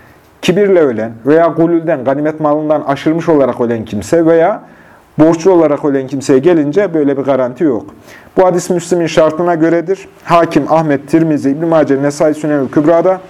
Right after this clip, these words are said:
Darimi, Beyhaki rivayet ettiler. Elbani Sayya'da Muhbir bin Hadi Sahih Müsned'de tercih etti. Savaşa katılan köleye ganimetten pay verilmez. Bin iki yüz on yedi nolu rivayet. Abiül Lahm'in azatlı kölesi Umer radıyallahu anh dedi ki,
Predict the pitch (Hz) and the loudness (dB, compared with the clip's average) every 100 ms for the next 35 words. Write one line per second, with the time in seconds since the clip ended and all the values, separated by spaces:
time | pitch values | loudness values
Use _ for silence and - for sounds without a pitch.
0 | - - - - - 170 185 190 202 180 | -20 -20 -20 -6 2 4 4 2 2 0
1 | 180 160 175 170 190 175 147 135 147 180 | 0 2 0 0 -2 0 0 -2 -2 -2
2 | 180 165 165 147 180 165 156 170 160 165 | -2 -2 -4 -2 0 0 0 -4 -4 0
3 | 160 151 143 131 160 147 139 135 135 123 | 0 2 -2 0 0 0 -2 -4 -4 -2
4 | 175 139 120 104 98 - - - - - | 0 2 0 -2 -6 -8 -20 -20 -20 -20
5 | - - - - - - - - - - | -20 -20 -20 -20 -20 -20 -20 -20 -18 -4
6 | - 196 214 240 233 190 202 226 233 226 | 2 2 2 0 0 0 2 0 0 0
7 | 185 202 208 185 190 190 185 196 190 185 | 2 2 0 -2 -2 -4 -2 -2 0 0
8 | 185 170 165 160 151 180 - - - 160 | 2 0 -2 -2 -4 -4 -14 -10 0 0
9 | 165 185 165 175 165 135 123 120 117 110 | 2 0 0 0 0 -2 -2 -4 -2 0
10 | 139 165 190 196 - - - - - 151 | 0 0 -2 -6 -20 -20 -20 -20 -2 2
11 | 170 180 214 202 190 175 196 190 - 160 | 2 2 0 2 2 0 -4 -2 0 2
12 | 180 180 190 180 170 165 165 170 180 170 | 2 0 0 2 2 -2 0 0 0 0
13 | 160 151 151 143 120 147 185 - 208 | 0 0 -2 -2 -2 -2 -2 -4 -6